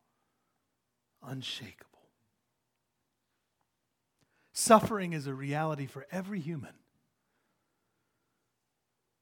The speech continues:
Christian and non-Christian alike. But for Christians, we can endure suffering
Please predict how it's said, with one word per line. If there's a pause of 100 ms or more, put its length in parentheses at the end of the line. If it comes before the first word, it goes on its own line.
(800)
Christian
and
non-Christian
alike. (220)
But
for
Christians, (1000)
we
can
endure
suffering